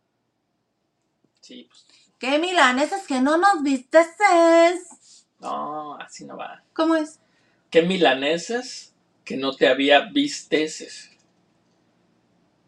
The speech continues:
Speaker 1: Qué milagro que no te había visto".
Speaker 2: Tú estás muy feo.
Speaker 1: Ah, pues sí,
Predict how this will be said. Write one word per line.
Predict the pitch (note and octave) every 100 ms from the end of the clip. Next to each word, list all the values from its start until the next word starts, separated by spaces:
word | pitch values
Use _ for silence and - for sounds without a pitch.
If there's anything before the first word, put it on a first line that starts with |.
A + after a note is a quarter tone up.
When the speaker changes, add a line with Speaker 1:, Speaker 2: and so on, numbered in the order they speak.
| _ -
Speaker 1:
Qué | C3+
milagro | C#3+ C#3+ C3+ C3+ C3+
que | C3+
no | A#2+ A2+
te | A#2
había | B2 B2+
visto". | C#3+ - - - _ _ _ _ _ _ _ _ _ _ -
Speaker 2:
Tú |
estás | B3+ D4+
muy | D4+ C#4+
feo. | - A#3+ A3 _ _ _ _ _ _ _ _ _ _ D#4+
Speaker 1:
Ah, | E4 E4
pues | E4 -
sí, | -